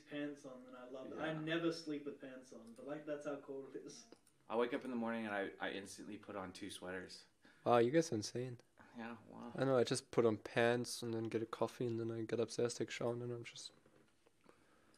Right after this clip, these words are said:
Speaker 2: You're
Speaker 3: It
Speaker 2: just
Speaker 3: gets really warm dr-, throughout the day as well.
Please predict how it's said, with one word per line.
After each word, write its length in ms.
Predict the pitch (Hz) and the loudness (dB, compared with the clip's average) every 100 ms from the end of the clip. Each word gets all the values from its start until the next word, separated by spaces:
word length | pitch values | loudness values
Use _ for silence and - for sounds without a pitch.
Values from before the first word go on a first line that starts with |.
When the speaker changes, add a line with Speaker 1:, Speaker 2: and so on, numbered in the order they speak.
| - - _ _ - | -16 -16 _ _ -10
Speaker 2:
You're 80 | 120 | 0
Speaker 3:
It 40 | 113 | 10
Speaker 2:
just 100 | 160 | 12
Speaker 3:
gets 200 | 185 - | 12 12
really 140 | 151 160 | 12 12
warm 240 | 135 135 | 12 12
dr-, 240 | 120 120 - - | 12 8 6 -14
throughout 320 | - 131 117 | 2 10 10
the 60 | 110 | 10
day 180 | 107 110 | 8 8
as 120 | 107 | 6
well. 220 | 110 110 | 0 -2